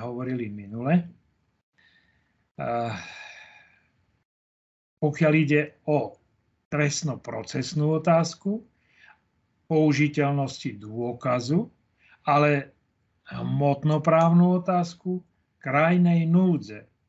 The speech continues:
tak medzi takéto prípady patrí nepochybne prípad Gevgen. Mnohí z vás ste tento prípad už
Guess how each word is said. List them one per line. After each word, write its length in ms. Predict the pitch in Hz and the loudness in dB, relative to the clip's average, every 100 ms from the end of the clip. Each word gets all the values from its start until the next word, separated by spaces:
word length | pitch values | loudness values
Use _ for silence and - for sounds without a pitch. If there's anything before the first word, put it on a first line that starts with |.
| _ _ _ _ _ _ _ _ _ | _ _ _ _ _ _ _ _ _
tak 240 | 123 120 - - - | -10 -10 -14 -18 -6
medzi 320 | 143 151 160 | -4 0 -2
takéto 480 | 165 214 214 196 156 | 0 -2 0 -4 -4
prípady 640 | 120 151 156 151 143 135 131 | -4 -2 -2 -2 -2 -2 -6
patrí 560 | - 143 139 143 143 | -2 -2 0 0 2
nepochybne 1120 | 151 233 247 170 - 135 113 120 123 143 147 _ _ _ _ | 2 2 0 -2 -2 -8 -10 -10 -8 -6 -8 _ _ _ _
prípad 640 | - 135 151 151 151 139 - _ _ - | -6 0 0 2 0 0 -4 _ _ -18
Gevgen. 640 | 107 135 123 113 101 95 98 _ _ _ _ _ _ _ _ _ _ _ _ _ - | -4 -2 -2 -8 -12 -12 -20 _ _ _ _ _ _ _ _ _ _ _ _ _ -8
Mnohí 320 | 247 233 170 | -2 0 2
z 80 | 143 | 4
vás 400 | 160 175 170 - | 4 4 2 -4
ste 160 | - | -8
tento 400 | 151 170 165 151 | -6 -4 -2 -4
prípad 560 | 131 143 143 143 127 101 | -6 -4 -4 -4 -8 -10
už 320 | 90 - - | -16 -18 -20